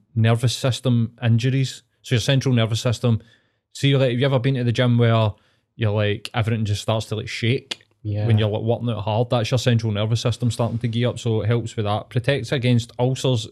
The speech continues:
Speaker 1: in digestive tract infections, reduces the risk of heart disease, helps maintain diabetes symptoms,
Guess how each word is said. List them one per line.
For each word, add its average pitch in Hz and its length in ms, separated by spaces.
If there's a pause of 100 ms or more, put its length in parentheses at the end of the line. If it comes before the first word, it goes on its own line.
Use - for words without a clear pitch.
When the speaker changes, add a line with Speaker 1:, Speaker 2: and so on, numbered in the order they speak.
(140)
Speaker 1:
in 113 280 (100)
digestive 113 680
tract - 400 (840)
infections, 117 800 (280)
reduces 120 560
the 113 140
risk 113 400
of 107 100
heart 117 280
disease, 143 480 (760)
helps 127 380
maintain 123 720
diabetes 113 640
symptoms, 127 580